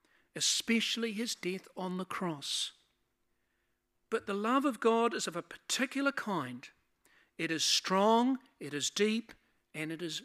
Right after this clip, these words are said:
non-coercive. I think, you know, at our best, we know these principles that have been woven into the fabric of the world. Um, think of the Me Too movement. Uh, think of the Black Lives Matter movement.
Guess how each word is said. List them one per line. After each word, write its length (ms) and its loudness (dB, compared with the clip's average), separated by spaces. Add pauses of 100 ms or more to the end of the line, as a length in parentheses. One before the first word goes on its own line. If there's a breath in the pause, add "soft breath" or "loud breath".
(100)
non-coercive. 1000 -2 (2000 loud breath)
I 160 4
think, 320 -2
you 60 -2
know, 180 -2
at 160 -8
our 140 -4
best, 540 0 (500 soft breath)
we 140 -4
know 300 0
these 260 -2
principles 600 -6
that 120 -6
have 80 -8
been 180 -6
woven 600 0
into 180 -8
the 100 -8
fabric 600 -2 (160)
of 140 -8
the 80 -4
world. 600 -4 (1300)
Um, 340 4
think 240 0
of 60 -6
the 100 0
Me 280 -2
Too 260 -2
movement. 640 -2 (480 soft breath)
Uh, 140 0
think 200 -2
of 60 -4
the 80 0
Black 280 0
Lives 320 -2
Matter 340 0
movement. 600 -4